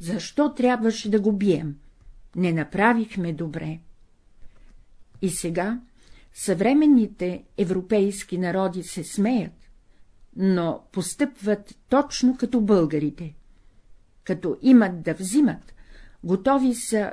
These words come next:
все със сила да действат. Питам сега, тази всеобща война какво благо донесе на Англия,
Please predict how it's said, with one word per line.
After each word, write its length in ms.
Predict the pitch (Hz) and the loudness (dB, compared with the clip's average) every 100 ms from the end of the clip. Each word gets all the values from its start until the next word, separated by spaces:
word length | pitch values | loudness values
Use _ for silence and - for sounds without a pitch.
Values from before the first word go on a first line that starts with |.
| - | -12
все 300 | - - 277 | -10 0 0
със 280 | - 180 165 | 0 -8 -6
сила 420 | - - 247 196 | -4 0 2 2
да 140 | 170 | 0
действат. 920 | 156 170 160 151 - - 156 165 _ - - - - _ _ _ _ - _ | -2 -2 -2 -4 -12 -12 -14 -14 _ -20 -20 -20 -20 _ _ _ _ -20 _
Питам 360 | 262 214 175 160 | 0 0 -2 -4
сега, 480 | - 175 160 160 160 - - - _ _ - - - | -6 -8 -6 -8 -12 -20 -20 -20 _ _ -20 -12 0
тази 400 | 202 196 185 180 | 0 0 -6 -8
всеобща 720 | - 196 190 190 - - 170 | -4 0 0 -2 -10 -8 -8
война 480 | 180 175 180 175 202 _ _ _ _ - - _ | -6 -4 -4 -6 -12 _ _ _ _ -20 -20 _
какво 340 | 180 175 254 | -8 -2 0
благо 420 | 220 226 262 262 | 2 4 4 2
донесе 540 | 233 202 196 185 190 190 | 0 0 0 -2 -4 -2
на 240 | 180 160 - | -2 -4 -4
Англия, 680 | 190 196 190 175 170 175 | -4 -2 -4 -6 -10 -10